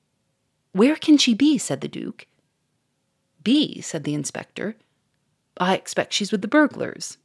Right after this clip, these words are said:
an accomplice." "I gather that Monsieur Gournay Martin had the greatest confidence in her," said the Duke.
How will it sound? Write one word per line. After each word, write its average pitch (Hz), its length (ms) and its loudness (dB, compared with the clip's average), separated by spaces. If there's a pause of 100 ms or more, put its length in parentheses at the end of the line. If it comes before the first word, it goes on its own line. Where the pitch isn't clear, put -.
an 202 80 2
accomplice." - 720 0 (1900)
"I 247 140 6
gather 302 360 2
that 220 140 0
Monsieur 208 380 0
Gournay 202 360 2
Martin 190 440 0
had 185 160 -4
the 185 60 -6
greatest 214 440 -2
confidence - 640 0
in 156 100 -2
her," - 320 -10
said 151 200 -2
the 151 60 -6
Duke. - 380 -10